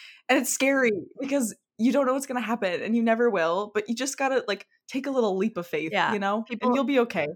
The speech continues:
Speaker 2: people have done more with less information, so just, like, chill, chill a bit. So,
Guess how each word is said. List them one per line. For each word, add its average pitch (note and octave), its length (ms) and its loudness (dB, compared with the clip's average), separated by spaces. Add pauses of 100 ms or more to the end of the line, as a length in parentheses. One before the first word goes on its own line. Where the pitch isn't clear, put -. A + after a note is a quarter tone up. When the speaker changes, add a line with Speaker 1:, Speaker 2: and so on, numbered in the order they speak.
Speaker 2:
people B3+ 340 0
have A3+ 140 -2
done G3+ 260 2
more G3 300 0
with F#3 240 -6
less F3+ 280 -4
information, E3+ 720 -10
so F#3+ 200 -12
just, F#3 300 -10
like, C3+ 320 -8
chill, B2+ 400 -10 (180)
chill G#2 380 -10
a A2 180 -8
bit. - 80 -18 (480)
So, - 80 -4